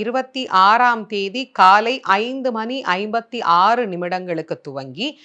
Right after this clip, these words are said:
இருபத்தி ஏழாம் தேதி காலை ஆறு மணி ஏழு நிமிடங்கள் வரைக்கும் நமக்கு பௌர்ணமி அமைஞ்சிருக்கு. திருவாதிரை நட்சத்திரம் எப்போது துவங்குகிறது அப்படின்னா, இருபத்தி ஆறு பன்னிரெண்டு இரண்டாயிரத்தி இருபத்தி மூன்று இரவு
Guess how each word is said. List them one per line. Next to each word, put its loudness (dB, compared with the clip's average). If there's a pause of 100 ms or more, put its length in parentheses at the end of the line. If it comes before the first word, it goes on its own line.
(320)
இருபத்தி 2 (180)
ஏழாம் 2
தேதி -4 (140)
காலை 4 (280)
ஆறு 2
மணி -4 (240)
ஏழு -2
நிமிடங்கள் -6
வரைக்கும் -4
நமக்கு -6 (220)
பௌர்ணமி 2 (160)
அமைஞ்சிருக்கு. -8 (500)
திருவாதிரை 6 (120)
நட்சத்திரம் 0 (120)
எப்போது 2 (120)
துவங்குகிறது -4 (200)
அப்படின்னா, -4 (460)
இருபத்தி 2 (200)
ஆறு 4
பன்னிரெண்டு -2
இரண்டாயிரத்தி -2
இருபத்தி -8 (120)
மூன்று -4 (580)
இரவு 6